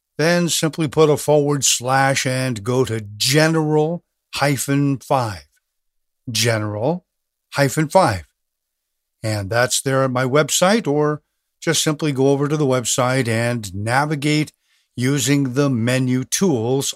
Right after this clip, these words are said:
options. And with these documents, you can follow along with my talk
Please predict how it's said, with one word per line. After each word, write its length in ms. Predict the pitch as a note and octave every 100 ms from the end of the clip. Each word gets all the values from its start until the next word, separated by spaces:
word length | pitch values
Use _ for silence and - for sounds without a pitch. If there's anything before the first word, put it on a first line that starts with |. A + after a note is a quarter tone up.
| -
options. 840 | D3+ C#3 - A#2 F#2+ E2 - - - _ _ _ _ _ _ -
And 480 | F3+ A#3+ B3 A#3+
with 240 | D3+ E3 E3+
these 480 | C3 D3 D#3+ C#3 G2
documents, 720 | G2 B2 C#3+ - D3 E3 -
you 160 | A2+ C#3+
can 260 | - C3+
follow 520 | A2+ - B2+ C3+ D#3+ D#3+
along 380 | D3 C3 C#3
with 200 | C3+ C3
my 140 | C#3 C3+
talk 500 | - A2 A2 A2+